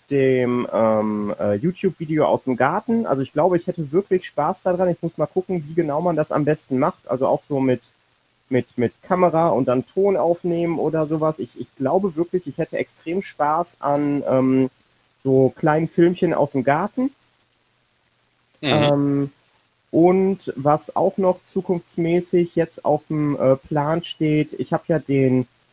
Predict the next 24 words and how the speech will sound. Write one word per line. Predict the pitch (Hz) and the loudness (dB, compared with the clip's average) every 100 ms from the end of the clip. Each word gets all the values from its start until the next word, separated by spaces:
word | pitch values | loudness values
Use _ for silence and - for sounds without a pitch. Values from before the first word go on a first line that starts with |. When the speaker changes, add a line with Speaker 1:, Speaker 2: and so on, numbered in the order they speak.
| _ - | _ -4
Speaker 1:
Flipper-Bekannten, | 208 226 196 196 - 196 - 165 | 0 2 2 0 2 0 2 0
mit | 156 | 2
dem | 160 | 2
ich | 160 | 0
jetzt | 165 | -2
auch | 151 | -4
die | - - | -6 -6
Trennwände | 170 175 190 185 175 | -2 0 2 2 2
im | 117 | 0
Café | 135 214 - | 0 -4 -2
gebaut | 190 175 165 175 190 | 0 2 2 0 0
habe | 180 170 170 | -2 0 2
und, | 175 - 151 151 147 | 0 2 2 4 2
äh, | 117 | 2
der, | 127 131 131 | 4 6 6
äh, | 95 123 | 4 2
streamt | 120 - 196 233 | 0 -4 0 2
ja | 226 | 2
jetzt | 190 190 - | 2 2 2
immer | 175 | 2
mittwochs | 180 180 190 - | 2 2 0 0
auch | - - | 0 0
auf | 113 | -2
Twitch | - 180 254 - - | -4 -2 -2 -2 -12